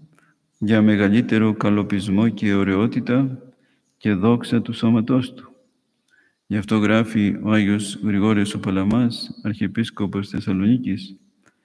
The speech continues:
«Στην Καινή Κυριακή», αυτό το ωραίο παράδειγμα. «Καινή Κυριακή είναι η Κυριακή του Θωμά».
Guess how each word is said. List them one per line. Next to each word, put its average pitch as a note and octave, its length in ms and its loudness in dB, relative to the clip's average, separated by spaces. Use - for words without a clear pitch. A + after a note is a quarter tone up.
«Στην - 580 2
Καινή A2+ 720 2
Κυριακή», G#2 880 0
αυτό G#2+ 440 -2
το G#2 120 -4
ωραίο G#2+ 600 0
παράδειγμα. F#2+ 800 -2
«Καινή A2+ 340 4
Κυριακή A#2 760 0
είναι G#2+ 420 0
η A2+ 120 -2
Κυριακή F#2+ 500 -4
του G2+ 160 -6
Θωμά». G#2+ 480 -2